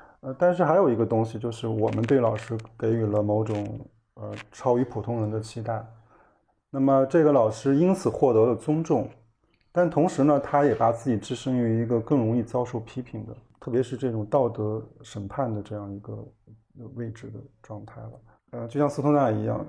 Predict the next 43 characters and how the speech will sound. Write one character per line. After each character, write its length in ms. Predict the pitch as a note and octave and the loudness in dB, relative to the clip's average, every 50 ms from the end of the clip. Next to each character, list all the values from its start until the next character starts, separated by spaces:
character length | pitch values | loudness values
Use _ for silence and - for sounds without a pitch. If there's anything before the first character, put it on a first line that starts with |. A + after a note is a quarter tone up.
| - - | -12 -10
嗯， 240 | A#2+ A2+ A2+ A2+ - - - - | -8 -8 -8 -10 -10 -14 -18 -12
他， 320 | - A#2+ B2 B2 B2 A#2+ B2 - _ _ _ _ _ _ _ | -6 -2 -2 -2 -2 -2 -6 -14 _ _ _ _ _ _ _
他 280 | - B2 A#2+ A#2+ B2 A#2+ A#2+ | -6 -2 0 0 0 0 0
离 140 | A#2 A#2+ B2 | 0 0 0
开 180 | - C3 B2+ C3 | 2 0 2 2
那 160 | C3 B2+ A#2+ | 2 2 2
个 180 | A2+ A2 A2 | 2 2 0
三 240 | A2 A2 - B2 B2+ | 0 0 0 -2 0
尺 120 | C3 C3+ A#2+ | 0 -2 -4
讲 240 | - B2 A2 G#2 | -6 -6 -8 -8
台 180 | G#2 - A2 G#2 | -8 -8 -8 -6
的 80 | G#2+ A#2 | -6 -8
时 160 | A2 - A2+ | -10 -12 -14
候， 240 | A2 A2 A2 A2 - _ _ _ _ _ _ _ _ _ _ _ _ _ _ _ _ _ _ _ _ _ _ - | -12 -12 -12 -14 -14 _ _ _ _ _ _ _ _ _ _ _ _ _ _ _ _ _ _ _ _ _ _ -16
呃， 260 | - G#2+ A2 A2 G#2+ A2 - - | -14 -12 -10 -10 -12 -12 -12 -6
把 120 | - A2+ A2 | -2 -2 -2
自 160 | A2 - B2+ | -2 -2 -2
己 60 | A#2 | -2
置 160 | A2 - C3+ | -2 -2 -4
身 240 | A#2+ - B2+ B2 B2 | -4 -4 -4 -4 -2
于， 260 | A#2+ A2+ A2 A2+ A#2 A#2 A2+ - - - _ _ _ _ _ _ _ _ _ _ _ _ _ _ _ _ _ _ | -2 -2 -2 -2 -4 -6 -8 -16 -20 -20 _ _ _ _ _ _ _ _ _ _ _ _ _ _ _ _ _ _
呃， 400 | - G#2+ G#2+ A2 A2 A2 A2+ A2 A2 - - A2 - - G3 | -10 -8 -8 -6 -6 -6 -8 -8 -10 -12 -14 -16 -20 -16 -10
那 180 | E3 B2 A#2+ A2+ | -8 -6 -6 -4
个 180 | G#2 A2+ A2+ A#2 C3 - - | -4 -4 -4 -4 -6 -10 -16
评 180 | - - - - | -12 -6 -4 -2
价 140 | C3+ B2+ B2 | 0 0 -2
体 180 | - - - | -4 -6 -10
系 220 | A2 A2+ - - C3 | -10 -8 -4 -4 -2
里 100 | A2+ A2 | -2 0
面 160 | A2 A2+ A#2 | -2 -2 -2
相 300 | A#2 - C#3 C3 B2+ C3 | -2 -2 -2 0 0 2
对 260 | B2 C3 A#2+ A#2 A2 A2+ - - - - - - _ _ _ _ - | 2 2 2 2 -2 -4 -8 -14 -18 -20 -20 -20 _ _ _ _ -6
弱 220 | - C#3 D3 B2+ | 0 2 2 2
势 200 | - - - B2+ A2 | 2 0 -4 -4 -4
的 240 | - A#2 A#2+ B2 A#2+ - _ _ _ | -4 -6 -8 -8 -12 -16 _ _ _
位 200 | - C3 B2 A#2 | -8 -6 -6 -6
置， 280 | A2 - - A#2 A#2+ C3+ - - _ _ - | -6 -8 -10 -12 -12 -12 -16 -20 _ _ -6
面 180 | C3+ C3 B2 | -4 -4 -2
对 140 | A#2+ B2 A#2+ | -2 -2 -2
的 100 | A2+ A2+ | -2 -4
是 160 | A2+ - - | -6 -6 -4
领 180 | G#2 A2 A2+ A#2 | -2 -2 0 0
导、 320 | B2+ C3 A2 G#2 - - | 0 0 -2 -2 -6 -12